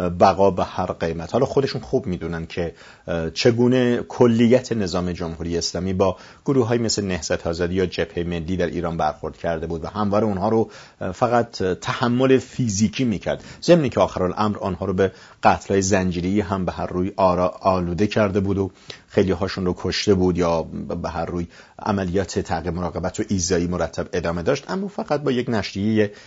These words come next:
ایران فردای صحابی به نحوی زنها باشون کنار اومده بود و تحمل می‌کرد و کاملاً به عقب رانده بود. به هیچ عنوانم در قدرت نمیپذیرفت. سرنوشت اصلاح طلبانم همین شده،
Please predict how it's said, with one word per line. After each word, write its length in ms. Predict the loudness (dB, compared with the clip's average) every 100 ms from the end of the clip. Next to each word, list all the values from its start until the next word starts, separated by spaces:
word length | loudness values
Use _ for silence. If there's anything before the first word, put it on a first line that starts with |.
| -10
ایران 340 | 0 4 4 2
فردای 440 | 2 2 2 0
صحابی 480 | 0 -2 -2 -4 -2
به 100 | -4
نحوی 320 | -6 -6 -4
زنها 240 | -2 -4 -4
باشون 260 | -6 -6
کنار 300 | -6 -4 -2
اومده 260 | -2 -2 -2
بود 220 | -2 -6 -16 -12 -6
و 300 | 2 4 4
تحمل 440 | -2 -4 -4 -4
می‌کرد 360 | -4 -4 -4 -4
و 40 |
کاملاً 520 | -4 -2 -2 -2 -2
به 100 | -2
عقب 400 | -2 -2 2 0 0
رانده 260 | -2 -2
بود. 160 | -4 -2
به 80 | -2
هیچ 220 | -2 -2
عنوانم 340 | -2 -2 -2
در 120 | -2
قدرت 460 | -2 -4 -2 -4 -4 -18 -20 _
نمیپذیرفت. 800 | 0 2 2 0 -2 0 0 2
سرنوشت 480 | 2 2 0 -2 -2
اصلاح 320 | -4 -2 -4
طلبانم 460 | -2 -4 -4 -6 -8 0
همین 240 | 2 2
شده، 320 | 2 2 2